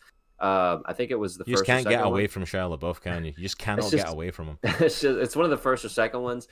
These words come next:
Speaker 1: The movies are awful, but there's one scene where Optimus Prime is fighting Megatron, or he's fighting somebody in the woods, and just
Speaker 2: Mm.
Speaker 1: that scene of those Transformers in the woods breaking trees and just fighting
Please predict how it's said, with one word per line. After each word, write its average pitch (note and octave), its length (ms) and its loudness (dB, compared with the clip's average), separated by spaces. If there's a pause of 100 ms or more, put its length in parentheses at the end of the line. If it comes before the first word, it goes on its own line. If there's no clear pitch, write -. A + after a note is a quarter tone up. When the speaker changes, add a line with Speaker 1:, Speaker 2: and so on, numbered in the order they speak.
(140)
Speaker 1:
The G#2+ 80 -6
movies A#2+ 260 0
are G#2 100 2
awful, F2+ 400 -2 (280)
but A2+ 240 4
there's G2+ 180 0
one B2 160 0
scene A#2 260 -4
where F2+ 120 0
Optimus F#2 320 -2
Prime F#2 260 -4
is F2 120 -10
fighting E2+ 420 -2
Megatron, E2+ 500 -4
or F2+ 100 -2
he's F2+ 120 -4
fighting G2 360 2
somebody E2+ 600 -2 (140)
in G2+ 100 0
the F2 80 2
woods, F#2 560 0 (160)
and G2+ 280 0
just A2+ 180 2
Speaker 2:
Mm. - 40 0
Speaker 1:
that B2 240 2
scene B2 380 4
of G2+ 160 -2
those F#2+ 180 2
Transformers G#2 560 -2
in G2+ 100 -4
the G2 80 0
woods F#2+ 320 0
breaking G2 420 -2
trees G2+ 480 -4
and F2 140 -6
just F2 220 -12
fighting G#2 640 2